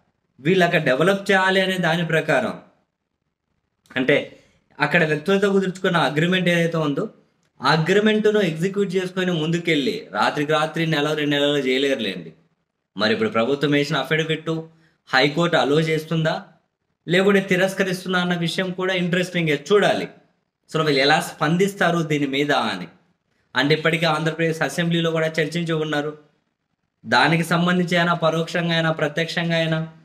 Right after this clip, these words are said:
జడ్జి, గౌరవ జడ్జి గారిని ఇంకా ఎక్కడ వ్యాఖ్యలు చేసినట్లు కూడా ఏమీ కనిపిస్తలేదు. So, ఇప్పుడు affidavit చుట్టూ ఎలా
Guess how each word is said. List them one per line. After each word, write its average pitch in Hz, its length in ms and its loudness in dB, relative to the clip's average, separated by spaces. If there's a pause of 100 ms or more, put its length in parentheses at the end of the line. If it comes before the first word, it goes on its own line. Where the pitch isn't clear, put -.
(260)
జడ్జి, 143 340 0
గౌరవ 143 420 2
జడ్జి 143 320 0
గారిని 170 260 2
ఇంకా 165 140 0
ఎక్కడ 160 240 0
వ్యాఖ్యలు 156 380 0
చేసినట్లు 160 380 -2
కూడా 156 260 0
ఏమీ 147 260 0
కనిపిస్తలేదు. 139 640 -4 (760)
So, - 80 -4
ఇప్పుడు 147 180 2
affidavit 175 600 0
చుట్టూ 180 360 -6 (600)
ఎలా 147 200 2